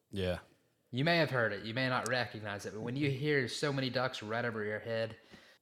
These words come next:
Speaker 2: you definitely will recognize it. Now, the crazy, I, I'm gonna f-, fast forward through this quick just so I can get to what it's about, and I wanna tell you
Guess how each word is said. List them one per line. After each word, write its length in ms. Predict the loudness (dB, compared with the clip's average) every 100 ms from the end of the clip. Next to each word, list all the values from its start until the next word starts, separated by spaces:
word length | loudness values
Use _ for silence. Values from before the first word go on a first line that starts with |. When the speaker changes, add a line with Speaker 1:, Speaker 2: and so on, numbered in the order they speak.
| -10
Speaker 2:
you 120 | -8
definitely 480 | 0 0 0 -4 -4
will 80 | -2
recognize 560 | -4 -4 -10 -12 -14
it. 80 | -12
Now, 180 | -8 -8
the 120 | -10
crazy, 460 | 0 2 4 0 -4
I, 160 | -8 -10 -14 -18 -20 _ _ _ _ 0
I'm 100 | 4
gonna 180 | 6 6
f-, 160 | 2 -8 -16 -16 2
fast 300 | 6 6 4
forward 240 | 2 2
through 100 | 2
this 140 | 0 0
quick 360 | 0 -2 -2 -14 _
just 200 | -6 -4
so 80 | 0
I 80 | -2
can 100 | -2
get 160 | -4 -2
to 200 | -4 -4 -4
what 160 | -2 -2
it's 160 | -2
about, 260 | -2 0 0
and 80 | -4
I 40 |
wanna 140 | -6 -6
tell 220 | -2 -2
you 280 | 0 -4